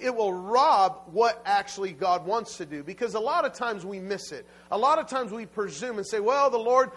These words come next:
moves this way because that's the way he always moves." But how many know even the children of Israel, they had to follow a cloud by day and a fire by night?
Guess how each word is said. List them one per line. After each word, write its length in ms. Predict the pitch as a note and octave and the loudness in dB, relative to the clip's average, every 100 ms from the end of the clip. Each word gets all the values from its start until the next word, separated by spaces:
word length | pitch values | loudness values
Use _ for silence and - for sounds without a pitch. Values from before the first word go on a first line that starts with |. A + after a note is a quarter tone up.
| - | -10
moves 260 | A3 B3 F#3 | -6 -6 -2
this 280 | E4+ F4+ A#3 | -2 -2 -4
way 240 | A3 A3 | -2 -2
because 280 | A3+ G#3+ A3 | -4 -2 0
that's 240 | A#3 A#3 | 0 0
the 60 | A3+ | -4
way 120 | A3 | -4
he 120 | A3 | 2
always 380 | B3+ D#4+ G3+ E3 | 6 6 4 -6
moves." 340 | F#3 C#3 A#2 - - - | -8 -8 -12 -20 -16 -6
But 120 | A3+ | -2
how 160 | A#3 E4+ | 2 2
many 200 | E4 C4+ | 2 -2
know 220 | A#3+ A#3+ | 0 -2
even 380 | A#3+ C#4+ C#4 G#3+ - | -4 -6 -6 -10 -10
the 100 | A#3+ | -8
children 360 | A#3 - D4 C#4+ | -6 -2 -2 -2
of 80 | A3+ | -2
Israel, 300 | A3 F3 G#3+ | -2 -2 -2
they 100 | G#3+ | 0
had 200 | G#3+ A3 | -2 -2
to 100 | G3+ | -4
follow 600 | - B3 C4 B3+ G3 G3+ | -4 -2 0 2 2 2
a 100 | F#3 | -2
cloud 400 | - A3+ A3+ C#4+ | -2 0 2 2
by 160 | D4 C4+ | 0 2
day 240 | G#3+ G#3+ | -2 -2
and 80 | G#3 | -6
a 40 | |
fire 320 | G3+ F#3+ F3+ | -4 0 0
by 180 | F#3+ A3+ | 0 -2
night? 320 | A#3 C#4 B2 | -2 -4 -4